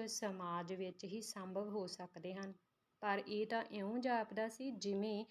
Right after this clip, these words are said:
ਚਿੱਕੜ ਵਿੱਚ ਕੋਈ ਕਮਲ ਦਾ ਫੁੱਲ ਖਿੜਿਆ ਹੋਵੇ। ਚੰਡੀਗੜ੍ਹੋਂ ਖਬਰ ਆਈ ਕਿ ਬੇਬੇ ਨੂੰ ਬਹੁਤ ਫਰਕ ਪੈ ਗਿਆ ਤੇ ਮੈਨੂੰ ਤਾਕੀਦ ਕੀਤੀ ਗਈ ਕਿ ਮੈਂ ਜਲਦੀ ਚੰਡੀਗੜ੍ਹ ਪਹੁੰਚਾਂ ਤਾਂ ਜੋ ਉਸ ਨੂੰ ਪਿੰਡ ਲਿਆਂਦਾ ਜਾ ਸਕੇ।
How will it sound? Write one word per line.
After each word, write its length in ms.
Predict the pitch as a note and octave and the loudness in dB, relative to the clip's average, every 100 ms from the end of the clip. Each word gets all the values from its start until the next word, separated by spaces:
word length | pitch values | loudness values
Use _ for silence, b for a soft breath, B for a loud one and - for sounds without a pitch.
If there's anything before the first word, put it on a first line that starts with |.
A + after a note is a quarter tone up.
| B B B - | B B B -2
ਚਿੱਕੜ 340 | C#4 C#4 D#4+ D4+ | 0 4 6 6
ਵਿੱਚ 260 | D#4 D4+ | 6 4
ਕੋਈ 260 | D4+ C#4+ C#4+ D4 | 4 4 4 2
ਕਮਲ 360 | - G3+ G3 F#3+ | 0 2 2 2
ਦਾ 120 | G#3 | 2
ਫੁੱਲ 380 | G#3 - G3 G3+ | 2 2 4 2
ਖਿੜਿਆ 380 | G#3 G#3 F#3 F3+ | 0 0 2 2
ਹੋਵੇ। 360 | F3+ E3+ E3+ E3+ _ _ _ _ | 0 -4 -6 -8 _ _ _ _
ਚੰਡੀਗੜ੍ਹੋਂ 680 | - F#3+ F#3+ G#3 A#3 A#3 B3 | 0 0 2 2 2 2 2
ਖਬਰ 360 | A#3+ F#3 F#3 G3 | 0 0 4 4
ਆਈ 340 | F#3 G3 F#3+ - | 4 2 -2 -4
ਕਿ 100 | G#3+ | -2
ਬੇਬੇ 380 | F3+ F3 E3 G3 | 0 0 2 2
ਨੂੰ 200 | G3+ G3+ | 0 -2
ਬਹੁਤ 400 | F3+ F3+ A3+ A#3+ | 0 2 0 -4
ਫਰਕ 400 | - F#3 F3+ F#3 | -6 -4 -4 -6
ਪੈ 220 | F3 E3+ | -4 -2
ਗਿਆ 220 | E3 E3+ b b b b b b - | 0 -2 b b b b b b 2
ਤੇ 60 | D#4 | 6
ਮੈਨੂੰ 400 | C#4+ B3 C4 C4+ | 8 8 8 6
ਤਾਕੀਦ 380 | C4+ B3 A#3+ | 4 4 4
ਕੀਤੀ 340 | B3 C4 B3+ C4+ | 4 0 0 4
ਗਈ 280 | A#3+ A#3 A#3+ | 6 6 4
ਕਿ 140 | C#4+ | 2
ਮੈਂ 400 | C#4+ A#3+ A3+ A#3 | 4 4 4 2
ਜਲਦੀ 460 | A#3+ A#3 B3 C4 D4 | 4 6 6 6 2
ਚੰਡੀਗੜ੍ਹ 540 | C#4+ A3+ G3 F#3+ F#3+ | 2 0 2 2 0
ਪਹੁੰਚਾਂ 440 | F#3+ F3+ E3+ F3+ F#3 - _ _ _ | 0 -4 -4 -6 -8 -10 _ _ _
ਤਾਂ 220 | G3+ F#3 F#3+ | 2 2 4
ਜੋ 160 | G#3+ B3 A#3+ | 4 6 4
ਉਸ 200 | A#3 C4 | 4 2
ਨੂੰ 220 | C4 C#4 | 2 0
ਪਿੰਡ 360 | A#3 G#3 F#3+ | 0 2 2
ਲਿਆਂਦਾ 420 | G3 G#3+ G3 F3 F3 | 4 4 2 2 0
ਜਾ 240 | F3 E3+ | 2 0
ਸਕੇ। 380 | E3+ F#3 - | -2 -10 -12